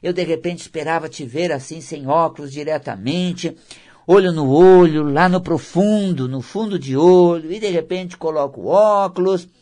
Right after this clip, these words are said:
Ai, ai, eu me decepcionei. Poxa, me frustrei. Esperava dar uma, uma explanação boa, fazer um programa mais animado, ter mais participações,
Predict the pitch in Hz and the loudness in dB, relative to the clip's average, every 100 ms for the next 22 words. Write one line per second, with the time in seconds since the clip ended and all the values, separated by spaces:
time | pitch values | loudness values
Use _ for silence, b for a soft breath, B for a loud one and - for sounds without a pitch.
0 | B B B B - 143 160 156 147 139 | B B B B -2 0 2 0 0 -2
1 | 123 110 104 107 98 95 90 85 80 107 | -4 -6 -8 -8 -8 -8 -10 -10 -12 -12
2 | 202 233 202 180 151 - 101 78 71 92 | -10 -10 -10 -10 -12 -14 -16 -16 -12 -8
3 | 104 104 95 82 69 - B B B B | -6 -6 -6 -10 -14 -20 B B B B
4 | B B 220 240 190 - 151 214 277 214 | B B -2 2 2 0 -6 -8 -10 -8
5 | - - 90 101 120 117 101 87 71 - | -10 -10 -10 -4 -2 -2 -4 -8 -12 -20
6 | _ _ _ _ _ - - 120 113 123 | _ _ _ _ _ -14 -2 0 2 2
7 | 113 104 B B B 101 117 131 127 101 | 0 -4 B B B -4 -2 0 -2 -4
8 | 101 104 107 98 B B 110 120 - 131 | -8 -8 -6 -8 B B -8 -8 -4 -4
9 | 120 104 - 104 87 123 127 107 - 131 | -2 -6 -8 -8 -4 -2 -2 -2 -2 -4
10 | 98 95 151 135 120 104 117 101 101 123 | -4 -6 -4 -2 -4 -8 -8 -6 -4 -4
11 | 110 101 95 110 104 104 120 123 - 233 | -4 -8 -8 -10 -8 -8 -8 -8 -8 -8
12 | 202 185 - 175 165 - 170 139 - 190 | -6 -8 -6 -8 -8 -12 -8 -8 -4 -2
13 | 220 180 | -2 -4